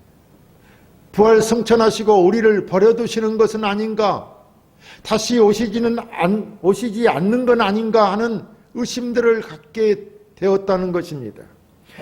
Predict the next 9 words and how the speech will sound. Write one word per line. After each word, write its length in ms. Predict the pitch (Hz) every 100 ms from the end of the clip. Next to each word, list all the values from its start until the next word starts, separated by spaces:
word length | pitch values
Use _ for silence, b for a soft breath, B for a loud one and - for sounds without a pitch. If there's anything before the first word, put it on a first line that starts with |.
| B B
왜냐하면 460 | 156 190 233 247 254
자신들의 600 | 196 214 254 269 262 220
현실적인 680 | 254 247 240 226 247 247
고통의 460 | 247 214 226 233 233
문제들이 680 | 214 226 220 220 220 220 190
해결되지 720 | 214 214 220 214 208 - 208
않고 500 | 196 202 208 202 190
계속되었기 1000 | 185 202 208 196 196 185 185 185 196 185
때문입니다. 560 | - 190 190 170 110